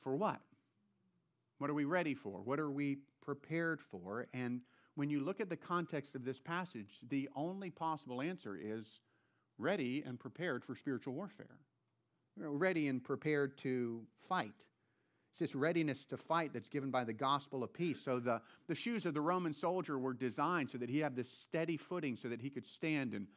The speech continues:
and fight and resist. In the same way, Paul's saying that the gospel of peace gives believers this stability, this steadiness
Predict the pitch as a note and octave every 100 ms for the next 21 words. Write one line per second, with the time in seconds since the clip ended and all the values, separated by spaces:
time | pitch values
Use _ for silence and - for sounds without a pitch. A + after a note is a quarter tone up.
0 | - - G#2+ - C3+ C#3+ B2 A2+ A2 C#3+
1 | C#3+ B2+ A#2+ A#2 D#3+ D#3+ D3 C#3 C#3 B2
2 | A#2 - - - E3+ G3 D#3 C#3+ C3 B2
3 | A2 D3+ F3+ - G#3 F3+ - F#3 C#3 -
4 | - D#3 C#3 C3+ C#3 F#3+ E3+ C#3+ C#3+ C3
5 | - - D3 B2+ F3+ F3 D3 A2+ B2 A#2+
6 | - - F3 G3+ D#3 A#2+ C#3+